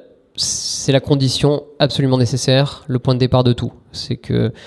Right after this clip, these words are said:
on, on se rencontre et on a envie de remplir cette mission ensemble. Et évidemment, la deuxième chose, c'est, euh,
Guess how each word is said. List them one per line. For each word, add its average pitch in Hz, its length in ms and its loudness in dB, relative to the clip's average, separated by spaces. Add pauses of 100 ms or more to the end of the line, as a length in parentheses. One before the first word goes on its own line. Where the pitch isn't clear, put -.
(360)
on, 120 260 -2
on 131 80 0
se - 100 -4
rencontre 147 600 2
et 127 100 2
on 120 160 2
a 120 60 4
envie 123 480 2 (360)
de 127 140 0
remplir 120 320 0
cette 123 140 -6
mission 123 260 -6
ensemble. 117 320 -10 (600)
Et 127 160 4
évidemment, 147 340 4
la 135 100 4
deuxième 123 300 4
chose, 170 320 4
c'est, 131 400 0 (400)
euh, 117 580 0